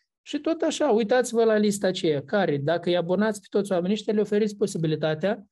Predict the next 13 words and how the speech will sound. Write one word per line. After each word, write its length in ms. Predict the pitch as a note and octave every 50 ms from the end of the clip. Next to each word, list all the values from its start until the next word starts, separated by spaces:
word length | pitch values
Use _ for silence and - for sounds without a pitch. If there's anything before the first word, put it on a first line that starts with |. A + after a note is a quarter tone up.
| _ _ _ -
în 120 | - E3+
fiecare 920 | E3 D#3+ G#3 G#3+ G3+ G3 G3+ F#3+ F3 E3+ E3 D#3+ D#3+ D#3 D3+ D3+ D3+ D3
săptămână 640 | C#3+ - - E3 D#3+ D3+ E3 D3 D3 D3+ E3 G3 A3+
să 140 | G#3 - F#3
primească 580 | D#3+ - D3+ D3+ D3+ E3 F#3 F#3 F#3 - -
un 120 | E3+ E3+ D#3+
mesaj 520 | D3+ D3 C3+ - - D#3+ F3 F3+ F#3 E3
din 320 | D#3 C#3+ D3+ D#3+ E3+ F#3 F3+
Sfintele 460 | F#3 - - E3+ E3+ E3 E3+ E3 D#3+
Scripturi, 540 | D#3+ - - D#3+ E3 D#3 - D3 C#3+ C3 C#3
un 140 | C#3 C#3+
ziar 380 | C#3 C#3+ D3+ E3 F#3+ G3+ G3+ F#3+
unde 380 | F#3 F#3+ F3+ E3 F3 F#3 F#3